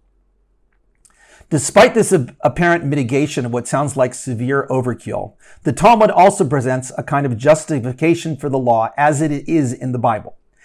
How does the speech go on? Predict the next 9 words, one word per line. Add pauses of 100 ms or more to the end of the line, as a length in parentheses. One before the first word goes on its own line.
(260)
They
say
that
the
so-called
rebellious
son (280)
is
killed